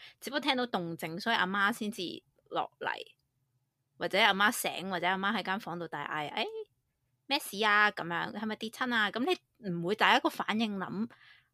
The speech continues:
「咦，我老公係咪死咗？」<laughs>應該唔會諗呢樣嘢。噉你第一件事，你聽到嘭一聲，你只會諗，「係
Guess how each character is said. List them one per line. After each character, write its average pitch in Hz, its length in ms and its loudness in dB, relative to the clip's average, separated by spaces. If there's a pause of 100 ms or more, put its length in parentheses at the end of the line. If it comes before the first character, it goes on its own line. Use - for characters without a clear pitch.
(180)
「咦， 370 200 8
我 - 60 8
老 208 100 10
公 233 160 0
係 233 100 4
咪 170 60 -2
死 - 140 2 (100)
咗？」 214 420 6 (180)
<laughs> 240 120 4
應 320 80 8
該 - 160 6
唔 233 240 -2
會 165 140 2
諗 143 100 4
呢 180 140 2
樣 202 160 8
嘢。 156 200 2
噉 175 100 4
你 190 60 6
第 196 80 10
一 226 240 8
件 196 60 2
事， 233 120 0
你 175 100 8
聽 240 160 2
到 233 60 4
嘭 - 280 -2
一 214 40 0
聲， 220 120 2
你 190 80 0
只 180 120 -4
會 185 120 0
諗， 151 160 0
「係 - 0 -